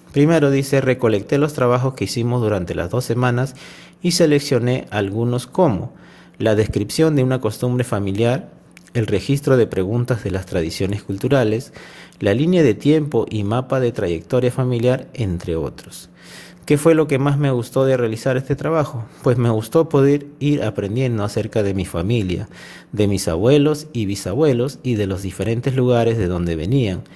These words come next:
porque así pude saber que en mi familia hay una mezcla de muchas tradiciones y costumbres. ¿Qué dificultades he tenido al realizarlo? Me fue difícil escribir la descripción de una costumbre de mi familia,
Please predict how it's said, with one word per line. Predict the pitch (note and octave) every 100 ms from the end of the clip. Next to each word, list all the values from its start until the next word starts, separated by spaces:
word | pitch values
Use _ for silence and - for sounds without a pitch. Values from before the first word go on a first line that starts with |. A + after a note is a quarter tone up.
| - - - -
porque | D3 C#3
así | D3+ E3 D3+
pude | D3 C#3+
saber | C#3+ B2 A#2 A#2+ A#2
que | - G#2+
en | F#2+
mi | F#2
familia | F#2 F#2 A2+ C#3+ D3 C#3
hay | G#2+ A2+
una | A#2 G#2
mezcla | A2 C3 - C3
de | G2+ F#2
muchas | A#2 - B2+
tradiciones | C3+ C3 B2+ B2 A2+ C3 C#3+ -
y | A2
costumbres. | - E2+ - - D#2+ C#2+ - - - - - - - - -
¿Qué | F#3+
dificultades | G3+ - B2+ A#2 C#3+ C#3 C#3+
he | C#3
tenido | A#2 A#2 C3 C3
al | A2+
realizarlo? | G2+ F2+ F#2+ B2+ C3 G3+ - - - - _
Me | B2+ B2+
fue | B2+ F#3
difícil | F3 F3+ F3 D#3
escribir | D3 - B2 C#3+
la | D3
descripción | C#3 - F#2+ - C#3+ C3+
de | A2+
una | B2 C3+
costumbre | B2 A#2 B2 A#2+ A#2+
de | A2+
mi | F#2+
familia, | F2 F2 C3+ F#2 F2